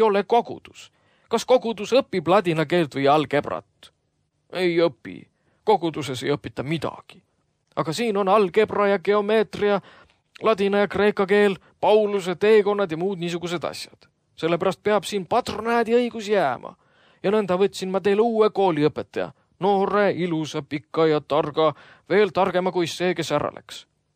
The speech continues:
Pealinnadest on ta küll välja saadetud, aga meie linnas võib ta, jumal tänatud, veel oma tarkust näidata. Ainult kroonikoolides mitte, sest need ajavad rumalamatega läbi kroonu asi.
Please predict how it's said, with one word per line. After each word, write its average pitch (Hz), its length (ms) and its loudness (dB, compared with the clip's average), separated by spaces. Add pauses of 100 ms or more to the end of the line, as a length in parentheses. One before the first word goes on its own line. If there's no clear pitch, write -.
(500)
Pealinnadest 214 800 2
on 170 100 -4
ta 170 100 -2
küll 151 180 -6
välja 135 240 0
saadetud, 117 520 -6 (240)
aga 135 180 -2
meie 196 260 4
linnas 165 320 -2
võib 165 200 -2
ta, 139 80 -4
jumal 170 420 -2
tänatud, 143 400 -4
veel 151 180 0
oma 139 180 -2
tarkust 135 440 -6
näidata. - 420 -14 (640)
Ainult 208 300 -2
kroonikoolides 175 960 -2
mitte, 151 340 -10
sest 127 180 -12
need 175 160 -2
ajavad 170 360 2 (300)
rumalamatega 170 760 0
läbi 151 200 0
kroonu 165 400 0
asi. - 260 -4